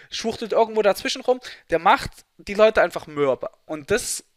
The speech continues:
passt zur Situation im Tageschart, dass da ein Ausbruch ansteht. Ja, und Fakt ist, wir müssen jetzt gucken, wo kann der hoch? Die neunundvierzig fehlt mir seit Wochen. Die kann er noch holen. Ne, wenn er da Montag einen schnellen Move dran macht und er ballert sich von dort dann Dienstag zurück,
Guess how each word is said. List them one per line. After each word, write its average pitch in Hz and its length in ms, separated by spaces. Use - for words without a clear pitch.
passt - 580
zur 196 140
Situation 196 520
im 135 100
Tageschart, 202 640
dass 185 180
da 196 100
ein 196 80
Ausbruch 190 400
ansteht. - 480
Ja, 170 120
und 165 140
Fakt - 300
ist, 220 140
wir 196 140
müssen 208 360
jetzt - 160
gucken, 208 320
wo 190 80
kann 208 160
der 208 100
hoch? 214 220
Die 165 160
neunundvierzig 202 580
fehlt 240 280
mir 240 140
seit 233 300
Wochen. 247 560
Die 165 180
kann 233 240
er 269 80
noch 262 180
holen. 220 380
Ne, 214 180
wenn 233 100
er 233 60
da 226 140
Montag 247 360
einen 208 120
schnellen 190 260
Move 277 180
dran 240 240
macht 202 260
und 190 100
er 175 80
ballert 208 320
sich 202 140
von 180 140
dort 247 220
dann 196 140
Dienstag 208 460
zurück, - 380